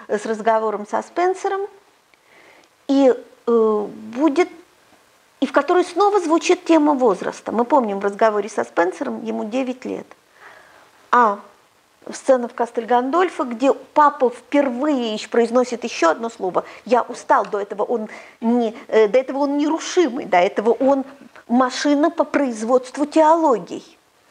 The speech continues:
А здесь он впервые говорит: "Я устал", и когда, м, дама-пресс-секретарь, э, м,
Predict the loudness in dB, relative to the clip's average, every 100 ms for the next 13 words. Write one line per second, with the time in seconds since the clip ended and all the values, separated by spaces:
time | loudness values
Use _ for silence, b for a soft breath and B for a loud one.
0 | -8 -4 -2 0 0 2 4 4 4 2
1 | 2 0 -6 B B 2 2 0 0 0
2 | 0 -2 -2 -2 -2 0 0 -4 B _
3 | -6 -4 -2 0 0 2 0 0 0 0
4 | 2 -2 -2 -2 2 2 2 -2 B B
5 | B -2 0 2 0 0 -6 -8 -8 -6
6 | -6 -8